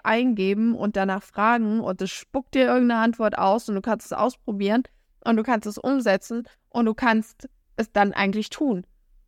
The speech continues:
Warum tust du es nicht? Und meine Liebe, ich sage es dir,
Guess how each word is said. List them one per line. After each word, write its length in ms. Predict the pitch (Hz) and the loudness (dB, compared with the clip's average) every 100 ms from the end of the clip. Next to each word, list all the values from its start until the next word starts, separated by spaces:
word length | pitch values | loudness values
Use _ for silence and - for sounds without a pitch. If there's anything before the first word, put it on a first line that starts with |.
| _ | _
Warum 580 | 220 214 226 247 233 233 | 2 2 2 -2 -2 -6
tust 420 | - 269 277 - | -2 -2 -2 -2
du 60 | 220 | -2
es 260 | - 190 170 | -2 -4 -8
nicht? 360 | 147 - - | -10 -10 -6
Und 180 | - 233 | 0 2
meine 200 | 240 247 | 4 4
Liebe, 260 | 254 262 226 | 4 4 2
ich 160 | 208 | 0
sage 380 | 226 240 277 254 | 2 2 2 2
es 240 | 220 226 | 0 -4
dir, 400 | - 170 170 185 | -6 -4 -4 -6